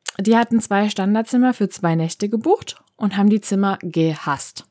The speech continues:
Und natürlich, weil ich Deutsche bin und ich sie auch auf Deutsch eingecheckt habe, habe ich das alles abbekommen. Die waren so sauer, dass wir ihnen kein gratis Upgrade gegeben haben. Schließlich hätten sie ja schon vor so langer Zeit gebucht.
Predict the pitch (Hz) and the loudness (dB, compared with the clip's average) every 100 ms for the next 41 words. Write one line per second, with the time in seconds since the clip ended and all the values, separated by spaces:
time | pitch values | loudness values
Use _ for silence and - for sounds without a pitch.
0 | _ - 220 214 294 320 320 - 165 170 | _ 2 2 4 4 6 6 2 0 2
1 | 285 320 311 269 285 285 240 185 170 - | 6 6 4 4 6 6 4 -2 -4 -4
2 | 156 160 - 156 160 180 196 185 - 233 | -4 -6 -4 -6 2 4 6 4 2 -2
3 | - 226 208 214 208 190 190 180 175 170 | 0 2 4 2 2 0 -2 -2 -4 -4
4 | 165 - 156 - - - - _ _ 262 | -6 -6 -10 -10 -12 -14 -16 _ _ 4
5 | 254 254 262 320 269 294 302 302 220 226 | 6 6 8 4 4 4 4 4 0 -2
6 | - 247 247 240 220 214 226 247 240 - | 0 2 2 2 0 2 -2 -4 -2 -2
7 | 320 - 202 - - 175 170 170 175 175 | 0 2 2 0 -2 0 0 -2 -4 2
8 | 220 311 320 254 240 220 233 - 233 254 | 2 2 0 0 0 0 2 4 6 6
9 | 240 240 233 240 214 220 302 320 254 208 | 6 4 2 2 0 4 6 8 6 4
10 | 202 190 180 175 175 170 220 - - | 2 -2 -2 -4 -4 0 0 -2 -12